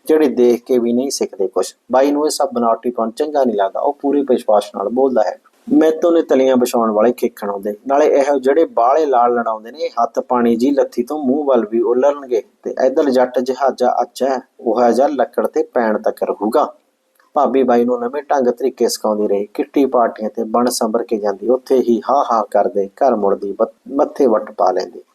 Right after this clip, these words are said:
ਇੱਕ ਵਾਰੀ ਇਸ ਤਰ੍ਹਾਂ ਕੋਈ ਕਿੱਟੀ ਪਾਰਟੀ ਸਾਡੇ ਘਰ ਵਿੱਚ ਸੀ। ਉਸ ਸਮੇਂ ਮਾਂ ਅੰਕੂ ਲਈ ਬਾਹਰ ਲਈ ਬੈਠੀ ਸੀ।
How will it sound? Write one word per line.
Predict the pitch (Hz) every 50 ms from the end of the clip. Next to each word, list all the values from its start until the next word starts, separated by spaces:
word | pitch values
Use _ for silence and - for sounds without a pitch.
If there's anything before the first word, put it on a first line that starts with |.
| _ _ -
ਇੱਕ | - - -
ਵਾਰੀ | 165 151 151 147 151 143
ਇਸ | 135 139
ਤਰ੍ਹਾਂ | - - 123 120 117
ਕੋਈ | 117 131 135 127
ਕਿੱਟੀ | - 156 156 - - 156 139
ਪਾਰਟੀ | - 131 120 120 120 - 120
ਸਾਡੇ | - - 127 127 127 131 127
ਘਰ | - 131 120 107
ਵਿੱਚ | 95 98 - -
ਸੀ। | 95 - - - -
ਉਸ | - 143 127 -
ਸਮੇਂ | 156 135 135 131 127
ਮਾਂ | 123 120 117 117 117
ਅੰਕੂ | 117 - - - 135 131
ਲਈ | 123 110 110 107
ਬਾਹਰ | 107 113 131 127 131 131 123
ਲਈ | 120 110 104
ਬੈਠੀ | 101 98 95 95 - - 104
ਸੀ। | 92 - -